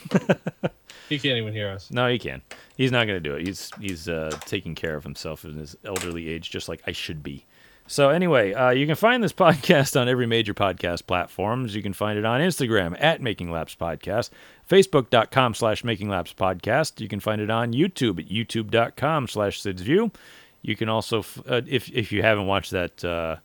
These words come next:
Speaker 1: any of the Speedball documentaries, go ahead on over there and, uh, watch those, and then you definitely have to watch the Stafford documentary. So if you haven't heard our special,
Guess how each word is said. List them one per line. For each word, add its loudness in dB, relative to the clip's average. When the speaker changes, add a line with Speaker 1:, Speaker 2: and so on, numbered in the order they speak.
Speaker 1:
any 2
of 2
the -4
Speedball 2
documentaries, 2
go 2
ahead 4
on 2
over 2
there 2
and, 2
uh, 2
watch 0
those, 2
and -2
then -2
you -4
definitely 0
have -6
to -8
watch -6
the -14
Stafford -4
documentary. -6
So -6
if -6
you -2
haven't 0
heard 2
our 0
special, -4